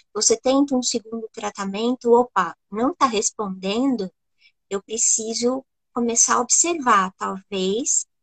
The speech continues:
essa pessoa tenha perdido essa possibilidade de reversão de uma coisa aguda, e daí talvez ela esteja entrando na fase final da vida, né? Mesmo que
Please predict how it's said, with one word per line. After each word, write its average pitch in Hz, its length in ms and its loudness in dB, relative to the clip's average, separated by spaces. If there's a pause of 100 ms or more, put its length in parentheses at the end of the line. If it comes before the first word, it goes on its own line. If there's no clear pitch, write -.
(260)
essa 202 260 0
pessoa 233 500 -4
tenha 269 240 -2
perdido 285 640 -6
essa 262 220 -4
possibilidade 214 800 -4
de 214 140 -6
reversão 233 920 0 (460)
de 202 120 -6
uma 196 200 -2
coisa 202 360 -2
aguda, 190 600 -2 (180)
e 202 100 -16
daí 190 380 -6 (360)
talvez 190 360 -4
ela 196 120 -2
esteja 240 400 0
entrando 202 440 -4
na 180 160 -12
fase - 340 -8 (100)
final 180 400 -4
da 196 140 -2
vida, 180 420 -8 (580)
né? 180 160 -6
Mesmo 196 580 0
que 240 300 -2